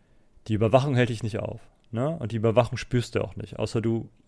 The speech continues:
fällst halt durchs Raster und wirst halt überwacht, aktiv, weil du halt gegen System bist oder halt vermeintlich gegen System bist.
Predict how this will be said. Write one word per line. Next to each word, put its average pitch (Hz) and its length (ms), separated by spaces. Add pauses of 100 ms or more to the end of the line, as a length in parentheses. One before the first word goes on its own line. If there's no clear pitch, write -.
fällst - 360
halt 110 200
durchs 110 180
Raster 117 400
und 110 220
wirst 110 220
halt 107 100
überwacht, 98 460 (280)
aktiv, - 500 (360)
weil 110 120
du 104 140
halt 101 320
gegen 110 160
System 110 400
bist 110 180
oder 95 260
halt 95 140
vermeintlich 98 680 (520)
gegen 101 180
System - 380
bist. - 220